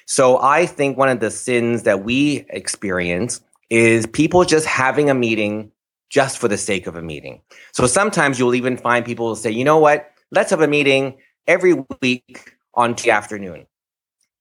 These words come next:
And you don't realize, but after so many meetings on Tuesday afternoons, you realize there's really nothing to talk about,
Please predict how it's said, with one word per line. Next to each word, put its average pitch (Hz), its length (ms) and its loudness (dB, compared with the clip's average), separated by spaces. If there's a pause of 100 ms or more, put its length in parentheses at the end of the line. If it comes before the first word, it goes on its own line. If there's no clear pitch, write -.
And 147 160 0
you 156 60 -4
don't 196 240 2
realize, 104 720 0
but 131 240 2
after 190 320 -2
so 170 220 0
many 165 240 4
meetings 151 340 2
on 123 140 0
Tuesday 131 380 0
afternoons, 123 580 0
you 113 40 -4
realize 120 440 2
there's 120 200 -8
really 170 320 -6
nothing 110 360 0
to 101 80 0
talk 165 320 0
about, 107 360 2